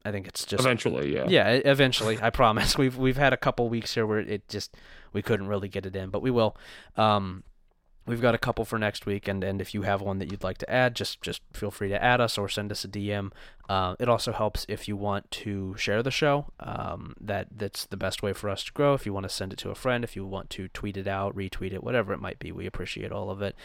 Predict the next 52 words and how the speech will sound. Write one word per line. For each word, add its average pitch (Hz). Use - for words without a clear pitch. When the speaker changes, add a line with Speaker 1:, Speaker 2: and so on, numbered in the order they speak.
Speaker 1:
And 110
then 107
if 110
you 123
have 127
the 131
time, 151
leave 147
a 156
review 160
on 120
iTunes. 107
I 104
don't 143
know 143
what 131
that 117
does, 110
but 101
it, 98
it 98
seems 104
like 92
it's -
good. 104
So, 92
um, 90
if -
you, 120
<laughs> 151
if -
you 120
Speaker 2:
Algorithm. 127
Speaker 1:
yeah, 110
if 107
Speaker 2:
Yeah. 127
Speaker 1:
you, 120
if 120
you'd 131
like 123
to 120
leave 110
a 110
review, 104
help 98
us, -
uh, 101
juice 104
the 107
numbers, 98
I 98
guess. 95